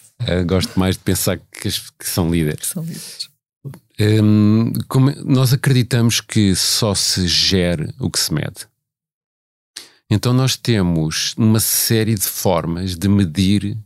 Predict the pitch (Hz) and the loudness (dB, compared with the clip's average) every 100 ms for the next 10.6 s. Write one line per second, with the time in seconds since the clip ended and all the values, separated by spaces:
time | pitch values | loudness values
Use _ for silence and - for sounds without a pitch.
0 | _ _ _ _ _ _ _ _ _ _ | _ _ _ _ _ _ _ _ _ _
1 | - 104 90 - - 113 - - 104 104 | 0 2 2 -2 -2 -2 0 0 0 0
2 | - 98 92 92 - 90 78 87 92 92 | 0 2 2 0 0 -2 -2 -4 -2 -4
3 | - 101 78 95 87 98 - - 78 71 | -2 -4 -2 -4 -2 -6 -4 -6 -6 -8
4 | - _ 107 92 87 - - _ _ - | -14 _ -2 0 -2 -6 -14 _ _ -16
5 | - - - _ - 95 117 120 113 - | -16 -18 -20 _ -6 0 0 0 -2 -4
6 | 110 92 - - - 98 92 90 87 101 | -2 -2 -4 -6 -4 0 2 2 2 2
7 | 85 87 110 - 110 101 95 107 98 104 | 2 0 0 -2 2 2 2 0 0 0
8 | 85 - 123 127 - 107 - 107 - 98 | -2 -2 -2 0 0 -2 -2 -4 -2 -2
9 | 90 82 98 82 82 78 - 98 92 90 | -2 0 0 0 -4 -6 -4 -2 0 0
10 | 85 87 98 98 98 98 | 0 0 0 0 -2 -6